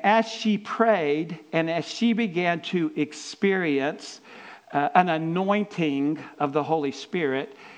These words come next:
she would begin to pray with more intensity, and she would pray faster and faster. And there was a long period of time that we knew exactly what she was saying, even though she was praying really fast. But then suddenly,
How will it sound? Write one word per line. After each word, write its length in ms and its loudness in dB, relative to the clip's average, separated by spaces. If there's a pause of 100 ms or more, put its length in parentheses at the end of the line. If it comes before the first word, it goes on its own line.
(180)
she 220 -4
would 220 -2
begin 320 0
to 100 -4
pray 240 -2
with 180 -2
more 240 -2
intensity, 720 -4
and 140 -10
she 220 0
would 200 -2
pray 300 0
faster 840 -6
and 180 -8
faster. 640 -4 (480)
And 160 0
there 80 2
was 140 0
a 60 -2
long 280 2
period 400 0
of 80 -6
time 240 2
that 140 -4
we 160 0
knew 160 2
exactly 680 0
what 180 -2
she 220 -4
was 180 -2
saying, 360 0
even 240 -4
though 100 0
she 220 -4
was 120 -2
praying 360 0
really 200 0
fast. 320 0
But 120 -2
then 160 -2
suddenly, 500 0